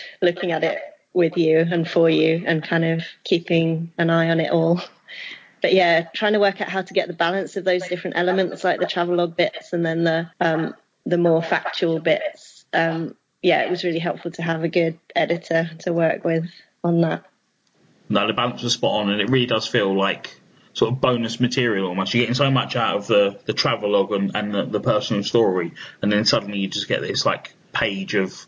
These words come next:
Speaker 2: animals native to Mexico. Uh, and it's a wonderful, as I say, complementary element, um, but not sort of dragging you away from the, the main thrust of it. I mean, part of the reason we're, we're doing this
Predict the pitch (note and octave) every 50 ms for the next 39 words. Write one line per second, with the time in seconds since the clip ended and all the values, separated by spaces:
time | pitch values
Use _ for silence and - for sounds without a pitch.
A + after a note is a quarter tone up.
0 | - G2+ G2+ G2 F#2+ F#2 F#2 F2+ F#2+ G2 - G#2 G2+ G2 D#2+ F2 F#2+ F#2+ - -
1 | G#2 G#2+ - - - - G2 - - E2 D#2+ E2 - - F#2 G2 F#2 D#2 G2 A#2
2 | A#2 A2 - C3 B2 B2 B2 B2 A#2 A#2 A2+ - - A2 G#2+ G#2 G#2 G2+ - _
3 | _ _ _ _ _ _ _ _ - A2 A#2 B2 - B2+ A2 G#2 G2+ G2 - -
4 | D3 C3 C3 C3+ C#3 B2+ A#2+ A#2+ A#2 A2+ - - - G#2+ G#2 G#2 G#2 G#2+ A2 -
5 | _ _ _ _ _ - A2+ G#2+ G#2+ G#2 F2+ F2 E2+ E2 D#2+ - - _ - G2
6 | G2 F#2+ F#2 F#2 F2+ - - - A#2+ A2+ A2 - - - - - - G2 G2 -
7 | A#2 G#2 G2+ G2 G2 F#2 F#2 F#2+ F#2 F#2 F#2+ - - _ _ - - G2+ G2+ G2
8 | F#2+ F#2 F#2+ - - - G2+ F#2 F#2 F#2 F#2+ F#2 F#2 - - - G#2+ G2 G2 F#2+
9 | G2 G2 F#2+ F#2+ - - _ _ _ _ - - - A2 - - - - F2 F2
10 | - - - - - - - - - - D3 D3 C#3+ C#3 C3+ E3+ D3+ C3 B2+ B2
11 | C3 B2 B2 A#2+ A#2 A2+ A2 G#2 G2 A2+ G#2 G2+ - - B2+ A2+ A2+ G#2+ G#2 G#2
12 | G2+ G2 G2 - - A2 G#2 - - - - - - - -